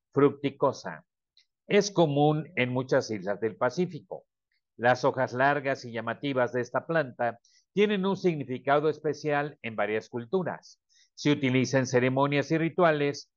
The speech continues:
como bodas y funerales. La planta de té se considera un símbolo de prosperidad y buena suerte, y sus hojas se utilizan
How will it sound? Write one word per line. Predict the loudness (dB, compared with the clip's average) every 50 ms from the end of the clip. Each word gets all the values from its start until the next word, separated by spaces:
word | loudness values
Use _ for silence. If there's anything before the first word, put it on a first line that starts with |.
| _ _ 0
como | 2 4 4 4
bodas | 4 4 4 4 4 2 0 0 -2 -4 -10 -20 _ _
y | -12 -12 -10
funerales. | -10 -8 -6 -2 0 2 2 2 2 0 -4 -8 -12 -16 -16 -16 -16 -18 _ _ _ _ _ _ _ _ 0
La | 4 4 4 6 4
planta | 2 2 2 2 2 2 4
de | 4 2
té | 2 0 -2 -2 -2 -4 -6 -10 _ _ _ _ _ _
se | -4 -2 -2 0
considera | 0 0 0 0 -2 -2 0 0 0 0
un | -2 -4
símbolo | -6 -6 -6 -4 0 0 2 2 2 2
de | 0 -2
prosperidad | -2 -2 -2 -2 -2 -4 -4 -6 -6 -4 -2 0 0 0 0 -2
y | -6
buena | -10 -10 -10 -10 -10 -12
suerte, | -6 -2 0 0 0 -2 -4 _ -20 -20 _ _ _ _ _ _ _ _ _ -2
y | 0 2
sus | 2 2 2 4
hojas | 2 2 4 2 2 2
se | 0
utilizan | -2 -2 -4 -4 -4 -6 -4 -4 -4 -4 -4 -4 -10